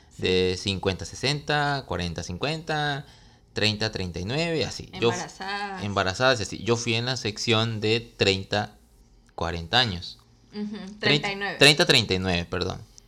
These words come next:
Speaker 2: Treinta y nueve años. Este, llego y, o sea, todo f-, en orden, cómodo y todo.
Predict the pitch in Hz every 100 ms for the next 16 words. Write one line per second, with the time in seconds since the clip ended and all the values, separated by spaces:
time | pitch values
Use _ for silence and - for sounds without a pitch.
0 | - - 92 90 87 85 90 95 104 98
1 | 90 - - - - - - - 98 95
2 | - - 95 92 - _ _ _ _ -
3 | 104 127 160 196 185 98 104 98 - 123
4 | 127 113 - - - 92 90 127 160 156
5 | 147 113 147 160 151 113 -